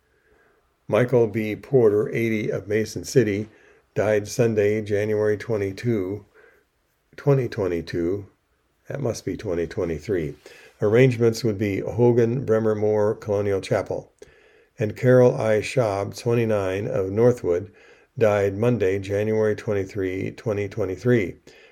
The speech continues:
at Mercy One North Iowa Medical Center in Mason City.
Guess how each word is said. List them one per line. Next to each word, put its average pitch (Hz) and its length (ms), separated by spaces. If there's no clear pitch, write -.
at 98 220
Mercy 110 400
One 107 420
North 107 480
Iowa 107 320
Medical 107 400
Center 98 340
in 92 140
Mason 98 320
City. 107 480